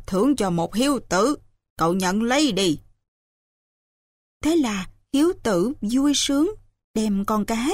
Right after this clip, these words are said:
về nhà, dâng lên cho mẹ. Bà mẹ liền khỏi bệnh. Bà sống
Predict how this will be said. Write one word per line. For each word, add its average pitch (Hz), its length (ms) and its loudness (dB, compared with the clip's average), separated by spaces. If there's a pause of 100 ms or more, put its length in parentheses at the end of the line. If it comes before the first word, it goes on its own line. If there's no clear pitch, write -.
(100)
về 220 260 0
nhà, 202 420 -2 (460)
dâng 240 360 0
lên 247 220 0
cho 233 160 -2
mẹ. 185 440 -2 (560)
Bà 233 160 0
mẹ 202 260 0
liền 214 260 0
khỏi 214 440 -4
bệnh. 190 320 0 (680)
Bà 190 300 -2
sống 233 300 -2